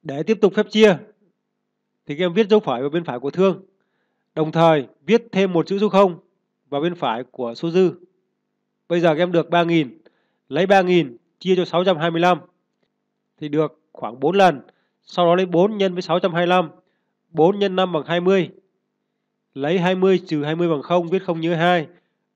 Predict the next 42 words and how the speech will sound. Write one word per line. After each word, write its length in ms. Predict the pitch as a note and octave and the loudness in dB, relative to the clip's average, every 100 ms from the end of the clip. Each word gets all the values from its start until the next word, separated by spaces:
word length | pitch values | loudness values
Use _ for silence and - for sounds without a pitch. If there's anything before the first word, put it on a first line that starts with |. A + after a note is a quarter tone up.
| _ | _
Bốn 380 | D#3 D#3 G#3 A#3+ _ _ _ _ _ _ | 0 0 0 -6 _ _ _ _ _ _
nhân 160 | E3 F#3 | -4 0
hai 140 | F#3+ | 2
bằng 180 | E3 C#3+ | 0 -2
tám, 360 | D3 D3 G#3 A3+ _ _ _ _ _ | -2 0 0 -4 _ _ _ _ _
thêm 160 | F3+ D#3+ | -6 -2
hai 180 | F3 | -2
là 100 | D#3 | -2
mười. 340 | C#3 D3 D3 A#2 _ _ _ _ _ _ _ _ _ _ _ _ _ _ _ _ _ _ - _ _ _ | -2 0 0 -4 _ _ _ _ _ _ _ _ _ _ _ _ _ _ _ _ _ _ -20 _ _ _
Lấy 120 | D#3 F#3 | -6 0
mười 220 | G3 D#3 | 2 2
trừ 160 | E3 | 2
mười 140 | D3+ D3+ | 0 0
bằng 140 | C3 | -2
không, 260 | - F3+ E3+ | 0 0 2
viết 140 | G3+ | 0
không 160 | F#3 E3+ | 0 -2
nhớ 120 | F3 | 0
một. 340 | F3 D#3+ - _ _ _ _ _ _ | 4 2 0 _ _ _ _ _ _
Bốn 260 | D#3 D#3+ G#3 | 2 2 4
nhân 140 | G3+ | 0
sáu 200 | - D#3+ | 2 2
bằng 140 | F#3 C#3+ | 2 0
hai 140 | D#3+ | 0
mươi 40 | |
bốn, 280 | D3+ F3 G#3+ - _ - | 2 2 0 -16 _ -10
thêm 160 | E3 | -4
một 180 | D3+ C3+ | -2 -4
là 60 | A#2+ | -8
hai 140 | D3 | -4
mươi 60 | D#3 | 0
lăm. 240 | E3 D#3 - _ _ _ _ | 0 0 -8 _ _ _ _
Và 160 | C3+ C3+ | -8 -6
lấy 120 | C#3+ | -4
ba 160 | E3+ D#3+ | 0 0
mươi 280 | E3 F3 E3 | 2 0 -2
trừ 160 | - C#3+ | -6 -8
hai 160 | C3 D3+ | -6 -4
mươi 100 | D#3+ | -4
lăm 100 | C#3+ | -4
bằng 160 | B2 | -6
năm. 180 | D3 | -4